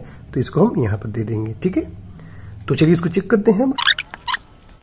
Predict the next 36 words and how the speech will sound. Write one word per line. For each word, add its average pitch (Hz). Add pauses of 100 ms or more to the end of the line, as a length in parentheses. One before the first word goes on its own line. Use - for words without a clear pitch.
(100)
दोस्तों, 220
हमने 208
स्क्रू 208
यहाँ 196
पे 190
लगा 147
दिया 202
और 196
इसको 170
हमने 170
वायर 139
को 190
निकाल 131
लिया, 110
ठीक 185
है। 233 (260)
अब 131
इसे 151
हम 202
चेक -
करते 180
हैं, 208 (360)
क्या 180
ये 190
वाकई 160
काम 113
करता 147
है, 139
जो 131
हमारा 135
कनेक्शन 151
सही 139
है 175
या 127
फिर 135
नहीं, 104